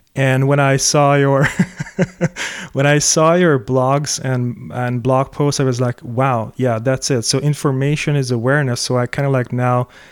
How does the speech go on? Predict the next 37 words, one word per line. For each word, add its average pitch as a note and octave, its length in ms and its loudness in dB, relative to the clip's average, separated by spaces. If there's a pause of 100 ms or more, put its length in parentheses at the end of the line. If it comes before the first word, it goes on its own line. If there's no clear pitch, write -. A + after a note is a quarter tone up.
(180)
know B2+ 180 2
there B2+ 180 2
are B2+ 60 0
five A#2+ 400 -2
types, B2+ 500 -2
right? B2 300 -2 (560)
And B2 220 -2
so C3 260 2
because E3 280 0
I F3+ 80 4
have D#3+ 160 2
never D3+ 280 2
learned C#3+ 320 2
journalism, C3+ 720 0
I A#2+ 120 0
just, A2+ 260 -6
you B2+ 60 -2
know, A#2 260 -2 (220)
started C3+ 400 2
my B2+ 200 0
podcast B2 840 -2
and A2+ 240 -2
I B2 160 -4
went C3 260 0
through C3 140 0
a A#2+ 40 -2
coach B2+ 300 -4
training B2+ 400 -2
program B2 560 -2
and A#2 80 -2
I A#2 120 -4
was A#2+ 200 -4
using B2 300 -4
different A#2+ 400 -4
skills B2 340 -4
from B2+ 240 -2
there. B2 340 0